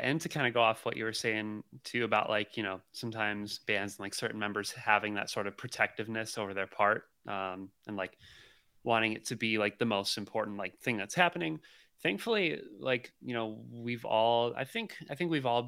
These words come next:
been there before and having that sort of, like, protectiveness over a certain part. And, like,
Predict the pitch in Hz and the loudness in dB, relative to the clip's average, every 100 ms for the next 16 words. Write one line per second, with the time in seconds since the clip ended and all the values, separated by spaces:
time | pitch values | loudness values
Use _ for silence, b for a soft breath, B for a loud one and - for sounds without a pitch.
0 | 120 113 120 120 117 107 - - 107 117 | 0 0 0 0 -2 -4 -8 -2 2 2
1 | 147 156 127 120 127 123 113 - - 107 | 2 0 0 0 0 0 0 -2 -6 -4
2 | 107 107 104 104 - _ - _ _ - | -2 -2 -4 -6 -12 _ -20 _ _ -2
3 | 104 - 131 123 - 110 104 104 110 101 | -2 -2 0 0 0 -4 -6 -4 -4 -4
4 | 104 - 113 113 - 113 120 - _ _ | -4 -2 -4 -6 0 4 4 0 _ _
5 | _ _ _ - 139 120 113 - | _ _ _ -4 0 2 0 -4